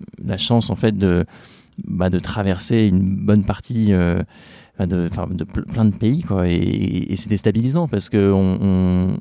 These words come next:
on voit en fait au, au rythme de la voiture, enfin de la, de la vitesse de la voiture, les paysages changer, les,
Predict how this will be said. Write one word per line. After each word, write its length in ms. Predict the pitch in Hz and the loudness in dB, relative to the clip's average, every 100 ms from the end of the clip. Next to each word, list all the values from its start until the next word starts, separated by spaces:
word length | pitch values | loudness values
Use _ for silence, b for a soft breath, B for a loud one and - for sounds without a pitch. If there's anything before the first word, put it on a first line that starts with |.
| - | -4
on 140 | 104 | -4
voit 300 | 98 98 123 | -2 2 4
en 100 | 123 | 4
fait 300 | 101 120 113 | 4 0 0
au, 80 | 104 | 2
au 360 | 98 95 98 101 | 2 2 2 0
rythme 420 | 117 127 - 104 92 92 92 92 95 - - - | 0 -2 0 2 4 4 2 0 -2 -6 -8 -10
de 220 | - - | -8 -2
la 120 | 98 92 | 0 0
voiture, 540 | 98 95 - 135 147 | 0 -2 -4 -4 -2
enfin 220 | 143 98 | -2 -2
de 100 | 92 | -2
la, 140 | 92 92 | 0 0
de 40 | |
la 100 | 92 | -2
vitesse 280 | 95 113 98 | -2 -2 0
de 60 | |
la 80 | 95 | 0
voiture, 380 | 95 92 - 127 | 0 -2 0 2
les 120 | 104 | 2
paysages 400 | 104 101 98 95 | 2 0 2 0
changer, 560 | - 101 98 113 120 120 | 2 0 0 0 0 0
les, 140 | 104 | -2